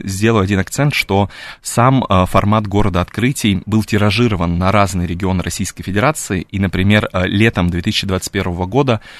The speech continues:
мы провели, э, совместный проект вместе с, э, Ростуризмом, вместе с группой компаний просвещения и холдингом оао Р Ж Д, э, конкурс «Страна открытий», он проходил в ТикТоке.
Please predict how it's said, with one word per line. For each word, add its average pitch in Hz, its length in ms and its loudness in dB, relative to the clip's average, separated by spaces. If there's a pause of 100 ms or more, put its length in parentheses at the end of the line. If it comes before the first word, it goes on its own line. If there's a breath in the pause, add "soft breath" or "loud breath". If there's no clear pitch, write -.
(140 loud breath)
мы 110 140 0
провели, 101 520 0
э, 92 220 -4
совместный 101 540 -2
проект 101 460 -2
вместе 95 440 -2
с, - 220 -8
э, 92 200 -2 (920 soft breath)
Ростуризмом, 104 800 0
вместе 95 260 -2
с 90 60 -8
группой 101 260 -4
компаний 92 440 0
просвещения 92 800 -2
и 92 260 -4
холдингом 90 600 -6
оао 90 320 -2
Р 87 120 -2
Ж 90 140 -4
Д, 131 240 0 (420 loud breath)
э, - 140 -12 (100)
конкурс 127 360 -2
«Страна 98 420 0
открытий», 135 460 -2
он 95 120 0
проходил 95 340 -4
в - 80 -10
ТикТоке. 131 580 -2